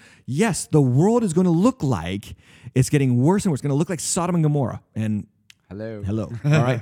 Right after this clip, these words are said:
Speaker 2: <laughs>
Speaker 1: So it's gonna look worse and it's gonna look <coughs> nastier and it's gonna look meaner. And it's gonna look like that even in the place where God said, "I'll set my name." But that doesn't mean that God isn't doing something.
Speaker 2: Right.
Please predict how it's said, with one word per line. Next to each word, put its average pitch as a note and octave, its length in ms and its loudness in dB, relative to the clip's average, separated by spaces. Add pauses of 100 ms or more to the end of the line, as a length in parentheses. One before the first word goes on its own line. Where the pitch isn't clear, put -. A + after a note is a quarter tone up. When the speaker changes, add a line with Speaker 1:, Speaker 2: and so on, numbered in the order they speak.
(100)
Speaker 2:
<laughs> F#2 100 -16
Speaker 1:
So D#3 180 0
it's D#3 180 0
gonna E3 140 -2
look F3 360 0
worse F3+ 360 0
and C#3+ 120 -6
it's A#2+ 80 -4
gonna B2 140 -4
look C#3+ 300 -2
<coughs> E3+ 200 0
nastier E3+ 260 -2
and G#2 80 -8
it's A2 80 -4
gonna A#2 140 -2
look D3 300 -2
meaner. C3+ 460 0 (540)
And D3 80 0
it's D3+ 80 0
gonna D#3 120 -2
look A3 240 -2
like F#3 140 -4
that E3+ 180 -4
even C4 280 -4
in A#3+ 140 -4
the A#3+ 80 -2
place G#3+ 300 -6
where D3+ 580 -4
God F3+ 180 -4
said, F3+ 140 -6
"I'll C#3 140 -6
set - 240 -10
my C3 160 -4
name." B2+ 280 -4
But - 100 -12
that - 220 -8
doesn't A3+ 400 0
mean G#3 520 0 (160)
that D#3 160 -10
God C#3+ 240 -2
isn't D3 260 -6
doing C4+ 300 -2
something. - 320 -10
Speaker 2:
Right. F2 260 -12